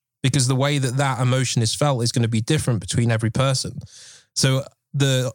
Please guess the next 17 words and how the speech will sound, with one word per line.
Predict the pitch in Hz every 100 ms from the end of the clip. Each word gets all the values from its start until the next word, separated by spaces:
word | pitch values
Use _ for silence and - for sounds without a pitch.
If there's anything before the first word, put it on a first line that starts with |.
| -
the | 147
whole | 147
concept | 170 180 175 127 139
of | 127
lyrics | 147 135 107 -
being | 123 120
felt | 113 131 123 -
emotionally | 131 120 151 165 156 123 120
by | 117 117
the | 117 117 131
original | 127 127 139 120
person | 131 120 - 120
that | 101
sang | - 151 165
it | 120 107 - - - - _ _ _
is | 139 135
actually | 143 - 139 123